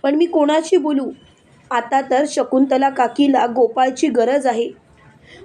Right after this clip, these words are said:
त्यामुळे मी काहीच बोलू शकत नाही. पण मी आता शांतसुद्धा बसणार नाही. मला गोपाळवरती नजर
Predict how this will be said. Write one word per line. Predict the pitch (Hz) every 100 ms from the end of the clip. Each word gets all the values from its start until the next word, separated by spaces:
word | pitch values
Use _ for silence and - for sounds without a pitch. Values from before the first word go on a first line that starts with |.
| -
त्यामुळे | 269 285 269 277
मी | 311
काहीच | 311 269 262 330
बोलू | 285 302 285
शकत | 269 269 269 269
नाही. | 262 226 240
पण | 269 311
मी | 320 349
आता | 320 311 339
शांतसुद्धा | 330 254 262 311 311 247 302
बसणार | 277 262 277 277
नाही. | 269 233 254 - - - - - - - - 240
मला | 247 285 - - _ _ 226
गोपाळवरती | 240 - 285 302 302 269 320
नजर | 269 220